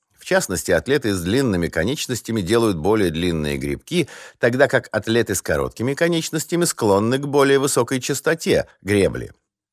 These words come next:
В обзоре, опубликованном в Serbian Journal of Sports Sciences, ученые утверждали:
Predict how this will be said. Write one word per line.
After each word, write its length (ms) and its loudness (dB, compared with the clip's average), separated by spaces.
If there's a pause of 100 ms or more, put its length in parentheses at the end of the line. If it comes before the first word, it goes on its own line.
(140)
В 60 2
обзоре, 500 4
опубликованном 880 2
в 20 -12
Serbian 520 2
Journal 420 2
of 40 -2
Sports 400 -2
Sciences, 680 0
ученые 680 0
утверждали: 840 0